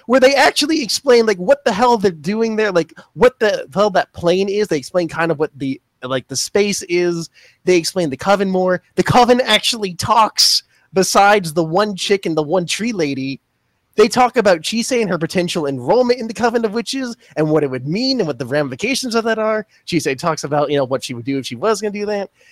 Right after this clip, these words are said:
They talk a bit more about the curse that's on the lady and what's happening. So much more information was given out.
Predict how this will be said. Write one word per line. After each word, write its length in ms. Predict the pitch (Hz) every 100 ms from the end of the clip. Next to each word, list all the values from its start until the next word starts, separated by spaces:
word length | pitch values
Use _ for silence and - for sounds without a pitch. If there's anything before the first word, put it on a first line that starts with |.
| _
They 120 | - 156
talk 280 | 170 147
a 40 | 151
bit 240 | 135 147
more 200 | 151 147
about 260 | 139 139 135
the 80 | 131
curse 380 | - 262 254
that's 240 | 240 190 180
on 140 | 160
the 80 | 143
lady 440 | 156 226 226 214
and 80 | 190
what's 160 | 135 -
happening. 480 | 214 208 208 202 190 _ -
So 140 | 339 453
much 140 | 427
more 100 | 330
information 540 | 240 220 208 233 302
was 160 | 214 151
given 300 | 143 208 190
out. 280 | 160 147